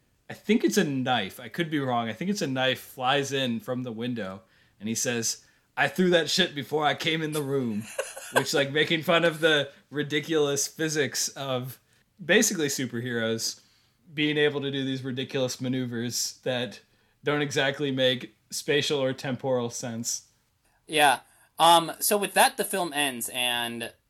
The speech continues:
Speaker 2: do we wanna go into, um, some of the sort of specific, I, I, I guess there's categories we could talk about, right? The music, the sort of the outfitting, set design, and colors,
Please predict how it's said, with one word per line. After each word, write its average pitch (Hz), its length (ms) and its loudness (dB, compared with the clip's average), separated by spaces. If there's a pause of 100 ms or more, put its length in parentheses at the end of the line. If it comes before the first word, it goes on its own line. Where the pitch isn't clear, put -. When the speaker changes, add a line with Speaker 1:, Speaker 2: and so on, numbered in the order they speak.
(140)
Speaker 2:
do 147 140 -10
we 165 80 0
wanna 175 220 0
go 151 260 0
into, 139 680 -6
um, 113 500 -6
some 139 240 -4
of 135 120 -10
the 120 280 -2
sort 131 180 -6
of 120 80 -6
specific, 151 600 0 (100)
I, 156 180 4
I, 156 200 0
I 147 80 -2
guess 175 240 -2
there's 143 160 -4
categories 147 600 0
we 120 100 -10
could 117 160 -10
talk 113 240 -6
about, 104 360 -8
right? 120 220 -4
The 123 80 -8
music, 123 460 -6
the 113 220 -2 (260)
sort 113 180 -4
of 104 80 -10
the 110 460 -2 (120)
outfitting, 135 420 0
set 120 200 -2
design, 117 260 -4
and 107 100 -12
colors, 113 580 -4